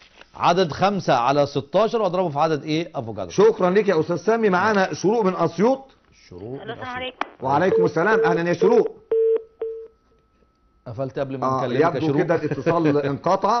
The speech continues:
Speaker 1: آه،
Speaker 2: آه،
Speaker 1: تمام.
Speaker 2: فاحنا هنكمل عادي
Speaker 1: آه.
Speaker 2: خالص، واذا
Speaker 1: آه.
Speaker 2: جالنا تاني اتصال احنا تحت امر شروق.
Speaker 1: آه. حلوة الاسئله اللي هم جايبينها دي، اسئله في منتهى الايه؟ الجمال.
Speaker 2: آه،
Speaker 1: طيب.
Speaker 2: طب برضو احنا ما زلنا بنتكلم في التسمية يا استاذنا.
Speaker 1: اه، ده كان اخر مثال احنا خدناه في التسمية.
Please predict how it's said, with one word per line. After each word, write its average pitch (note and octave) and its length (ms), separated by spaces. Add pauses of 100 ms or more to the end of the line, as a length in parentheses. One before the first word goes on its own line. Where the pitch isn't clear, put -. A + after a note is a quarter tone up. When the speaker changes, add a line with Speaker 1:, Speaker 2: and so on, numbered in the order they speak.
(140)
Speaker 1:
آه، G2+ 140
Speaker 2:
آه، G2+ 140
Speaker 1:
تمام. C#3 220
Speaker 2:
فاحنا E3 380 (140)
هنكمل D#3 440
عادي C#3+ 240
Speaker 1:
آه. C#3 40
Speaker 2:
خالص، F3+ 460
واذا F3 280
Speaker 1:
آه. - 20
Speaker 2:
جالنا E3+ 280
تاني E3+ 220
اتصال D#3+ 540
احنا D3+ 220
تحت C#3 320
امر C3 320
شروق. A#2+ 300
Speaker 1:
آه. D#2 100 (480)
حلوة F#3+ 220
الاسئله B2 340
اللي B2+ 140
هم C3+ 200
جايبينها A#2 380
دي، B2 140
اسئله B2 240
في - 160
منتهى G2+ 300
الايه؟ G#2+ 220
الجمال. F2+ 300 (540)
Speaker 2:
آه، C3+ 160
Speaker 1:
طيب. - 100
Speaker 2:
طب D#3+ 200
برضو A3+ 280
احنا A3+ 200
ما A#3 140
زلنا C#4 280
بنتكلم A#3 480
في C4 200
التسمية G#3 500
يا D#3 120
استاذنا. F3+ 420 (300)
Speaker 1:
اه، A2 60
ده C3+ 120
كان F#3+ 180
اخر G3+ 380
مثال D#3 400
احنا D#3 180
خدناه C3+ 280
في C3 100
التسمية. C#3+ 560